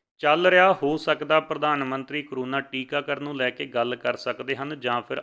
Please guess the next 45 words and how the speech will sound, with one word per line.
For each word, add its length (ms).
ਅਨਲੌਕ 340
'ਤੇ 160
ਲੋਕਾਂ 340
ਨੂੰ 100
ਸਾਵਧਾਨੀਆਂ 760
ਵਰਤਣ 420
ਦੀ 160
ਨਸੀਹਤ 640
ਦੇ 280
ਸਕਦੇ 480
ਹਨ। 460
ਕਰੋਨਾ 360
ਦੀ 140
ਪਹਿਲੀ 420
ਲਹਿਰ 280
ਵੀ 100
ਪ੍ਰਧਾਨ 440
ਮੰਤਰੀ 400
ਵਾ-, 280
ਕਈ 280
ਵਾਰ 340
ਦੇਸ਼ 280
ਨੂੰ 140
ਸੰਬੋਧਨ 520
ਕਰ 200
ਚੁੱਕੇ 360
ਨੇ। 140
ਦੱਸ 260
ਦਈਏ 280
ਕਿ 120
ਦੇਸ਼ 320
ਵਿੱਚ 160
ਕਰੋਨਾ 380
ਵਾਇਰਸ 280
ਦੀ 160
ਸੁਨਾਮੀ 460
ਬਣ 240
ਕੇ 120
ਆਈ 120
ਦੂਜੀ 340
ਲਹਿਰ 300
ਨੇ 100
ਪੂਰੇ 320
ਦੇਸ਼ 280
ਨੂੰ 200